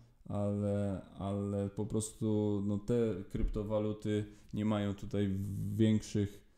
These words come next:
oprocentowań, więc, y, korzystam z tego, co mogę, a te waluty mnie interesują długoterminowo, więc,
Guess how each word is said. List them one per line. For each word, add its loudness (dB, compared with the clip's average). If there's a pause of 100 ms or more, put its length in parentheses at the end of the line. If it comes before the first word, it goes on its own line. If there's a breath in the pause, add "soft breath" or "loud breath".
(280 soft breath)
oprocentowań, 2
więc, 0
y, 2
korzystam 0
z -10
tego, 4
co 0
mogę, 2
a 2
te 4
waluty 4
mnie 4
interesują 2
długoterminowo, 4
więc, 0